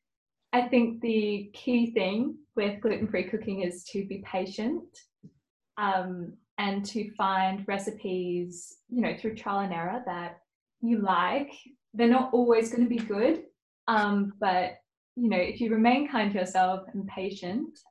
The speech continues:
um, and get a good cookbook, um, you'll eventually figure out how it works. And yeah, you can really make some delicious things. Um, it's possible to, you know, have just as amazing of a diet. Yeah, I think you can find a lot of,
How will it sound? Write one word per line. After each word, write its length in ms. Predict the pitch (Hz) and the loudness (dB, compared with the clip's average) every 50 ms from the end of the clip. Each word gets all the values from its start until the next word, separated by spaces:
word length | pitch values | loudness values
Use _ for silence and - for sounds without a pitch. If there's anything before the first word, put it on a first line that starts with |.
| _ _ - | _ _ -6
um, 500 | 202 190 185 185 180 180 180 185 185 190 _ _ _ _ _ _ _ _ - | -4 -4 -4 -4 -4 -6 -8 -10 -12 -16 _ _ _ _ _ _ _ _ -6
and 120 | 214 208 | -4 -2
get 120 | 240 233 233 | 0 0 0
a 40 | |
good 180 | - 277 269 254 - - | 0 -2 -4 -4 -6 -10
cookbook, 640 | - - 247 233 - - - 202 208 269 349 - - - - _ _ _ _ _ _ _ _ _ _ - | -10 -8 -6 -6 -6 -6 -4 -2 -2 -2 -2 -4 -8 -14 -20 _ _ _ _ _ _ _ _ _ _ -4
um, 240 | 208 208 202 208 208 | -2 0 0 2 2
you'll 180 | 220 214 220 | 2 2 2
eventually 460 | 214 240 233 220 226 - - 220 202 - | 4 2 2 2 0 -2 -4 -4 -4 -2
figure 200 | 208 196 196 185 | -4 -2 -2 -2
out 120 | - - | -4 -4
how 160 | - 190 185 | -6 -6 -6
it 60 | - | -6
works. 400 | - - - - - - - - | -6 -8 -8 -10 -10 -12 -12 -8
And 280 | 208 185 180 180 180 - - _ _ _ _ _ _ _ _ _ - | -8 -6 -6 -8 -10 -12 -18 _ _ _ _ _ _ _ _ _ -4
yeah, 100 | 240 247 | -2 -2
you 220 | 208 202 233 233 | -2 -2 -2 -2
can 160 | 233 240 226 | 0 0 2
really 240 | 214 247 269 269 262 | 2 4 4 4 4
make 200 | 226 202 185 - | 4 2 0 -2
some 120 | - 214 196 | -4 -6 -4
delicious 440 | 190 180 170 170 170 - - - | -4 -4 -4 -4 -6 -8 -12 -14
things. 500 | - - - - - 202 202 - - - _ - | -12 -10 -10 -10 -10 -12 -14 -16 -18 -16 _ -6
Um, 200 | 202 190 185 - | -6 -4 -4 -4
it's 160 | 220 214 - - | -4 -6 -6 -4
possible 540 | - - 226 220 226 233 196 208 196 185 | -2 -2 0 2 0 0 2 2 0 0
to, 100 | 185 185 | 0 -2
you 500 | 175 170 - _ _ _ _ _ - 226 | -4 -6 -10 _ _ _ _ _ -8 -6
know, 80 | 202 175 | -6 -6
have 340 | - - - 196 190 190 - | -6 -4 -6 -6 -6 -4 0
just 280 | 190 190 185 185 - | 0 0 0 0 -4
as 120 | 190 185 196 | -8 -6 -6
amazing 480 | 190 185 175 170 175 170 175 170 175 | -4 -4 -4 -6 -6 -8 -10 -10 -10
of 80 | 175 170 | -10 -10
a 40 | 175 | -8
diet. 440 | - 156 147 - 110 92 - - - - _ _ _ _ _ _ _ _ _ _ _ _ _ _ _ _ _ _ _ _ _ _ _ - | -8 -8 -6 -6 -8 -8 -10 -12 -14 -16 _ _ _ _ _ _ _ _ _ _ _ _ _ _ _ _ _ _ _ _ _ _ _ -2
Yeah, 400 | 233 220 262 294 381 427 320 - - | 0 0 2 2 4 4 4 4 4
I 120 | 226 247 | 4 2
think 280 | 247 - 269 240 220 226 | 2 2 2 0 2 0
you 100 | 254 247 | -2 0
can 140 | 254 240 | 0 0
find 260 | 240 240 226 226 220 226 | 2 4 4 4 4 4
a 60 | 214 | 2
lot 220 | 214 214 208 202 | 2 2 2 2
of, 180 | 202 202 196 | 0 0 -2